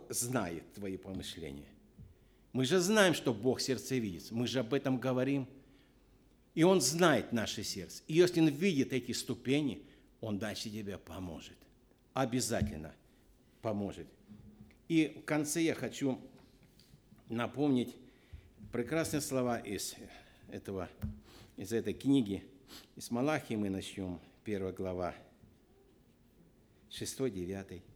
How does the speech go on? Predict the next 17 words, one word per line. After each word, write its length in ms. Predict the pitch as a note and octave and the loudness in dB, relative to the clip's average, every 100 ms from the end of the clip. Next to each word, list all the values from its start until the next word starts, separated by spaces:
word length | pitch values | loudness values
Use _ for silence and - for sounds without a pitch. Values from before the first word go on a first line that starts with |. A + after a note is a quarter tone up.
| _ _ - | _ _ -20
стих. 480 | - - D#2 C#2 - - - _ _ _ _ | -18 -14 -16 -16 -20 -20 -20 _ _ _ _
Вы 120 | D3 | -6
их 120 | D#3+ - | -6 -6
все 180 | - | -8
помните, 520 | C3+ D3+ C3 F#2 - D#2 | -6 -2 0 -2 -6 -10
я 180 | E3 | -6
лишь 200 | D3 G#2+ | -6 -8
хочу 260 | - F2 F#2+ | -10 -10 -10
напомнить, 440 | E2+ - G2 F#2 | -10 -8 -8 -8
пробежаться. 600 | - E2+ E2+ E2 D#2+ - - - - - - - _ - | -8 -12 -10 -10 -12 -14 -20 -20 -20 -20 -20 -20 _ -8
«Сын 360 | - F3 F3 | -2 0 -2
чтит 380 | C#3+ - D3 C3 | -4 -6 -4 -4
отца, 400 | G#2 - B2+ A#2+ - _ _ | -8 -8 -8 -10 -14 _ _
а 100 | G2+ | -6
раб 180 | G#2+ A2+ | -6 -6
господина 640 | G2 - - E2 F2+ F2 | -8 -8 -8 -10 -8 -10
своего. 500 | - - D#2 C2 C#2+ | -10 -12 -12 -14 -16